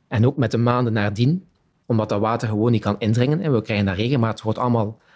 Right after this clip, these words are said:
naar de rivieren en naar de zee afgevoerd. Werden die watervoorraden niet aangevuld.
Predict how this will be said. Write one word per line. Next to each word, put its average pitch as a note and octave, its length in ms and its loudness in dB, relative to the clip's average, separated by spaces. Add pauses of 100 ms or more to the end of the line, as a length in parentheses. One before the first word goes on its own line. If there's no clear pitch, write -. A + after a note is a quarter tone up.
naar A2 180 0
de G2+ 60 -2
rivieren G#2 480 0
en A#2 100 0
naar G#2 100 2
de F#2+ 120 0
zee G#2 300 -2
afgevoerd. B2+ 540 -2 (640)
Werden A2+ 260 2
die A2 220 0
watervoorraden G#2+ 800 0
niet - 400 -2 (180)
aangevuld. G#2 720 -2